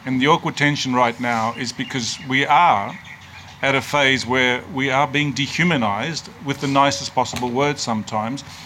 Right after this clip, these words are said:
which are masking the most violent forms. I was rereading some of my notes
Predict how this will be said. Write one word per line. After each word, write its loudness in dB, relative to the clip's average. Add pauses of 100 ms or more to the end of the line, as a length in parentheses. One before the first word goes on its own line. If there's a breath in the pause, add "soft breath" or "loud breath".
(360 loud breath)
which 0
are 2
masking 4
the 0
most 0
violent 4
forms. -4 (1120 loud breath)
I 4
was 4
rereading 4
some 0
of 2
my 4
notes -2